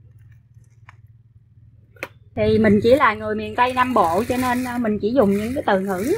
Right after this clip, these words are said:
à, nhất quán của người Nam Bộ của mình ở đây thôi. Của người miền Nam Việt Nam. Thì bây giờ mình không có cân lượng gì hết, mình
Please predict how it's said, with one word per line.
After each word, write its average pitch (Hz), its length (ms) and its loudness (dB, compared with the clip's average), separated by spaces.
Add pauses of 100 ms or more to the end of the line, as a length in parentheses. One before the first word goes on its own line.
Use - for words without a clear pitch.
à, 247 240 -2 (1300)
nhất 330 180 -6
quán 302 260 0 (100)
của 269 100 2
người 247 220 0
Nam 226 200 0
Bộ 175 240 0
của 247 100 -4
mình 233 200 0
ở 214 100 -2
đây 247 240 -2
thôi. 240 180 -2 (2000)
Của 220 100 -6
người 240 200 -2
miền 208 220 -2
Nam 240 240 0
Việt 190 180 -6
Nam. 233 260 -4 (1040)
Thì 226 160 -2
bây 247 140 0
giờ 208 280 2
mình 208 180 -4
không 254 160 -6
có 285 100 -4
cân 269 180 -2
lượng 196 200 2
gì 233 240 0
hết, 294 120 0 (240)
mình 208 140 -6